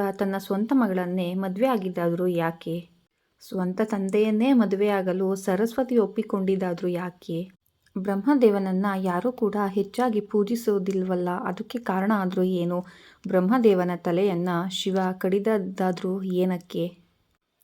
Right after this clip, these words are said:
ಇದೆಲ್ಲದರ ರಹಸ್ಯನ ನಾನು ಇವಾಗ ನಿಮ್ಗೆ ಹೇಳ್ತಾ ಇದ್ದೀನಿ. ಬ್ರಹ್ಮನನ್ನ ಇಡೀ ಜೀವಕುಲದ ಸೃಷ್ಟಿಕರ್ತ ಅಂತ ಕರೀತಾರೆ. ಇದು ನಮ್ಮೆಲ್ರಿಗೂ ಗೊತ್ತಿರುವಂಥ ವಿಷಯನೇ ಆಗಿದೆ.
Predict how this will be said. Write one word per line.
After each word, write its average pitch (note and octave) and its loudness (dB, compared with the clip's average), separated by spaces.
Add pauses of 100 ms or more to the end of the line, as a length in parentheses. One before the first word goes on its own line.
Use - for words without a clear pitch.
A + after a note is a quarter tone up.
(200)
ಇದೆಲ್ಲದರ G#3+ 4 (100)
ರಹಸ್ಯನ G3 0
ನಾನು F#3 0
ಇವಾಗ F3+ -4
ನಿಮ್ಗೆ G3 0
ಹೇಳ್ತಾ E3+ 0
ಇದ್ದೀನಿ. D#3+ -4 (1200)
ಬ್ರಹ್ಮನನ್ನ G#3 2 (240)
ಇಡೀ G3+ 2
ಜೀವಕುಲದ G3 2 (280)
ಸೃಷ್ಟಿಕರ್ತ F#3+ -4 (160)
ಅಂತ F3 -4 (420)
ಕರೀತಾರೆ. E3+ 0
ಇದು F3 0
ನಮ್ಮೆಲ್ರಿಗೂ F3+ 0
ಗೊತ್ತಿರುವಂಥ E3+ 0
ವಿಷಯನೇ F3+ -2
ಆಗಿದೆ. E3 -2